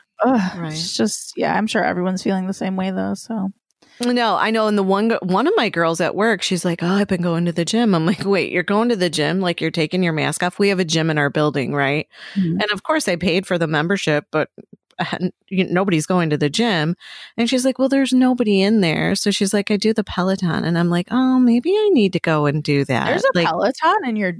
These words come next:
Speaker 1: in the gym?
Speaker 2: So here's the deal. It was a smallish kinda gym, and it just had basic equipment in it, but there was a man's,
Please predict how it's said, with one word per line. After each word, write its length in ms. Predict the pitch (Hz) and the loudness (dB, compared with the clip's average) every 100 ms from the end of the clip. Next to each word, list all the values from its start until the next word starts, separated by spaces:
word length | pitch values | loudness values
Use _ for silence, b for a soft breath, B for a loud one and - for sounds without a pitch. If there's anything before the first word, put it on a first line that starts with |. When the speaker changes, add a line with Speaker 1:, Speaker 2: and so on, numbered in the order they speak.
| - | -6
Speaker 1:
in 200 | 185 214 | -2 0
the 100 | 208 | 0
gym? 380 | 175 165 170 320 370 _ - B B | -2 -4 -4 -6 -10 _ -18 B B
Speaker 2:
So 200 | - 403 | -6 -2
here's 360 | 381 466 415 285 | 0 2 2 2
the 120 | 226 | 0
deal. 360 | 180 175 113 71 - | 0 0 0 -2 -2
It 140 | 262 | 0
was 180 | 311 285 | 0 -2
a 120 | 302 | -2
smallish 680 | - 233 196 202 233 247 - | 0 0 2 2 2 0 -2
kinda 340 | - 226 220 | -2 0 0
gym, 540 | 185 175 165 160 165 170 - | 0 0 0 0 0 -2 -2
and 140 | 208 | 0
it 120 | 190 185 | 0 0
just 200 | 220 - | -2 0
had 220 | 254 214 | -2 2
basic 380 | 180 170 196 185 | 0 0 -2 -2
equipment 500 | 165 - 156 175 185 | -2 -2 0 0 2
in 120 | 190 | 2
it, 360 | 190 190 190 - | 2 2 0 0
but 120 | 185 | -2
there 140 | 185 175 | 0 0
was 180 | 170 | 0
a 100 | 156 | 0
man's, 840 | 147 151 156 139 139 143 156 175 - | 0 0 0 0 0 0 0 0 -2